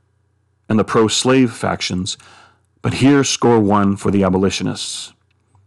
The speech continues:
But then we come to a part of the Constitution that people even nowadays, I mean, I see the man on the street interviews in which a person says, "Well, you know, the Constitution declared black people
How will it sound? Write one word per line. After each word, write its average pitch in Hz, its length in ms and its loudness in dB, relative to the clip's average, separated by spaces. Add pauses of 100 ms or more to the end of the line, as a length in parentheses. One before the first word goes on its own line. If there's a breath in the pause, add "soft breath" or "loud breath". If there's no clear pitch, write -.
(2000)
But 139 140 0
then 214 180 6
we 208 100 4
come 170 240 0
to 151 120 0
a 139 40 2
part 127 200 0
of - 20 2
the 120 60 2
Constitution 113 680 -2
that 98 120 -2
people 123 280 2
even 120 200 4
nowadays, 98 460 0
I 107 60 -2
mean, 110 140 0
I 127 100 0
see 120 380 0 (180)
the 104 80 0
man 127 240 4
on 123 80 2
the 110 80 0
street 110 300 -2
interviews 98 500 -2
in 104 80 -4
which 104 120 -2
a 107 60 -4
person 113 280 -2
says, 104 280 0
"Well, 139 400 2
you 135 60 0
know, 131 100 0
the 113 100 0
Constitution 127 800 -2 (300 loud breath)
declared 123 600 0
black 156 360 0
people 98 480 0